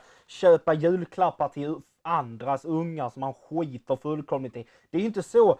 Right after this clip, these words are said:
att det handlar om att alla ska handla exakt samtidigt. Det handlar inte om att man ska laga sjutusen andra rätter. Utan det är att man står och tittar på julskinkan och tänker, "Detta är inte rätt julskinka." Anders,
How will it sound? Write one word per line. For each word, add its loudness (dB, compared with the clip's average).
att -2
det -4
handlar 0
om -2
att -4
alla 0
ska 0
handla -4
exakt -12
samtidigt. -4
Det -4
handlar -2
inte -2
om -4
att -6
man -2
ska -4
laga 4
sjutusen 0
andra -6
rätter. -6
Utan -6
det -4
är 0
att -4
man -4
står -2
och -2
tittar -2
på -6
julskinkan -6
och -14
tänker, -8
"Detta -14
är -14
inte -8
rätt -8
julskinka." -6
Anders, 0